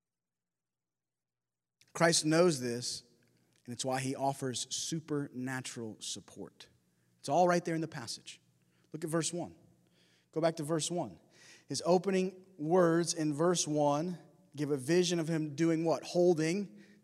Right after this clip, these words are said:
seven stars and holding the seven spirits representing the power of the Holy Spirit. The seven stars are the angels,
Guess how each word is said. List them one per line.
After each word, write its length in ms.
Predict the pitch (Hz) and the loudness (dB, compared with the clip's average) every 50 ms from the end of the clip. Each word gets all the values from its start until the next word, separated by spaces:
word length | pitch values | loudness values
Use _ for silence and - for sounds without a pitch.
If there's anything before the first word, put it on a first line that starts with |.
| - | -10
seven 520 | - - - - 180 175 185 190 220 208 196 | -10 -8 -4 2 4 4 4 4 2 0 0
stars 760 | - - - - 180 160 156 156 156 160 180 190 185 - - - - - - - _ _ | 0 -2 2 4 6 6 8 8 6 6 6 4 0 -2 -6 -8 -14 -20 -20 -20 _ _
and 140 | 151 151 151 | -4 -4 -4
holding 720 | 135 - - - 196 190 190 190 165 175 170 165 165 160 160 - - - - | -4 -6 -4 2 4 6 6 6 4 4 2 2 0 -2 -6 -10 -20 -18 -10
the 80 | - 139 | -8 -6
seven 460 | - - - 180 175 165 170 170 160 | -6 -2 0 0 0 2 0 -2 -2
spirits 560 | 151 - - - - 156 151 147 143 - - | -2 -4 -4 0 2 4 4 4 2 0 -4
representing 480 | 143 139 135 143 123 147 147 143 143 135 | -6 -6 -6 -6 -6 -4 -4 -2 -4 -4
the 100 | 120 127 | -6 -8
power 440 | - - - 151 143 143 139 139 139 | -10 -10 -10 -6 -4 -2 0 0 -2
of 80 | 131 117 | -2 -4
the 80 | 127 | -8
Holy 280 | 120 123 131 123 120 113 | -8 -8 -8 -8 -6 -8
Spirit. 360 | - - - 104 95 85 - _ _ _ _ _ _ _ _ _ _ _ _ _ _ _ _ _ _ _ _ _ _ | -8 -10 -10 -12 -14 -14 -14 _ _ _ _ _ _ _ _ _ _ _ _ _ _ _ _ _ _ _ _ _ _
The 80 | 139 131 | -6 -4
seven 420 | - - - 185 190 185 190 175 | -4 2 4 4 4 4 4 2
stars 680 | 160 - - - 190 180 185 196 202 208 208 190 175 - - - | 0 0 2 4 6 6 8 8 6 6 4 2 0 -4 -6 -2
are 160 | 156 151 143 | -2 0 0
the 140 | 139 147 143 | 0 -2 -4
angels, 500 | 151 160 156 156 147 135 131 131 120 - | -2 -2 -2 0 -2 -2 -4 -6 -8 -10